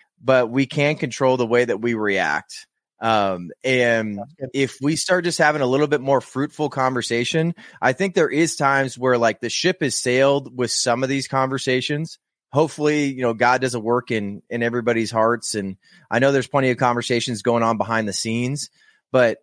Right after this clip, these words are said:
Speaker 1: especially when it comes to the followers of some of these, like, social media accounts, these influencers, uh, theologians, apologists, pastors, it starts to get to a point where they're like, "Well, I don't even know how this is gonna be fruitful in the first place."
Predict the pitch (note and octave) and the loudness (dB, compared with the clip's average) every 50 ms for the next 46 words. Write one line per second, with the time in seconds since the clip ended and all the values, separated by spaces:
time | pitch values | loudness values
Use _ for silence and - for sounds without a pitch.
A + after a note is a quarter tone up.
0 | - - B2 - - - - - D3+ D3 D3 - - F3 E3 E3 D#3+ D3+ C#3+ C3 | -4 -4 -2 0 -2 -2 0 2 2 2 2 2 0 0 2 2 2 0 0 -2
1 | - - C3 B2+ B2+ B2 A#2+ - - C3 A#2 A2 G2 - - G2+ G2+ G#2 A2 A#2+ | -4 -2 -2 -2 -2 -2 -4 -6 -4 -4 -2 -2 -2 0 2 2 4 4 4 2
2 | A#2+ A#2+ B2 B2+ C#3 C#3 - - - _ _ _ _ _ _ _ - - A2+ A2+ | 2 0 0 0 -2 -4 -8 -12 -16 _ _ _ _ _ _ _ -2 2 2 2
3 | A2 G#2+ - - - - - - - - - C#3 C3 B2+ A#2 A#2+ A2+ G#2 A#2 G#2 | 2 0 -4 -12 -20 -20 -18 -14 -4 0 0 0 2 2 0 0 0 0 0 -2
4 | - - - - B2+ A#2 - - G#2 A2+ B2 B2+ B2+ B2 B2 A#2 - B2+ B2 A#2+ | -2 -2 -2 0 0 0 -2 -4 -4 -2 0 0 2 2 0 2 2 2 2 4
5 | A#2+ A#2 A2+ - A2 F#2 - - B2 B2+ B2 A2+ - B2+ B2 A#2+ A#2 A2 - - | 2 2 -2 -4 -8 -8 -8 -6 -6 -6 -6 -4 -2 0 0 0 0 0 -2 -2
6 | A#2+ A2+ A2+ A2+ A2 G#2+ G#2+ - - - D2 G#2 G2+ G2 - - B2+ A#2 A2 A2 | -2 0 0 0 -2 -2 -6 -8 -8 -4 -2 -2 -2 -2 -2 -2 0 0 2 4
7 | A#2 A#2 A#2 A#2 A2 A2 A#2 A2+ A2 A2 A2 G#2 F#2+ G2+ F2 _ - A#2 A#2 A#2 | 4 4 4 2 0 0 -2 0 0 -2 -4 -6 -8 -10 -10 _ 0 2 2 4
8 | A#2 A2+ A2 G#2 G#2+ A2+ A2 G#2+ - - - - G2+ G2+ A2+ A#2+ - - A#2 A#2 | 4 2 0 0 -2 -2 -2 -2 -4 -6 -4 -2 0 0 0 0 -2 -4 -4 -2
9 | A#2 A#2 G#2+ - - - - - _ - C3 A#2+ - - D#3+ E3 E3 - E3 D3 | -2 -2 -4 -8 -12 -20 -20 -18 _ -4 -4 -2 0 2 2 2 2 0 0 0
10 | D#3 C#3+ - D3 B2+ G#2+ - C#3 C#3 C3+ B2 B2 A#2 A2+ A2 A2 G#2+ G#2 G2+ - | 0 0 0 -2 -2 0 0 0 0 0 0 0 0 0 2 2 2 0 -2 -4
11 | _ _ _ _ _ _ _ - A2+ B2+ D3 D#3+ D#3 C#3+ C3+ B2+ B2+ A#2+ B2+ B2 | _ _ _ _ _ _ _ -2 0 2 2 2 2 0 2 2 2 2 4 2
12 | A#2+ A#2 A#2 A2+ A#2 G#2+ G2 A#2 A2 G#2+ G2+ G#2 F#2+ - - A#2+ A2+ G#2+ - - | 2 2 0 -4 -4 -4 -4 -4 -2 -2 -2 -2 -4 -4 -2 -2 -2 -2 -2 -2
13 | A2+ G#2 G#2 G2 F#2 - - A#2 A2+ A2 - - G#2+ G2+ G2 F#2+ F#2 - - | -2 0 0 -2 -4 -4 -2 -2 -2 -2 -2 0 0 0 0 0 -2 -6 -10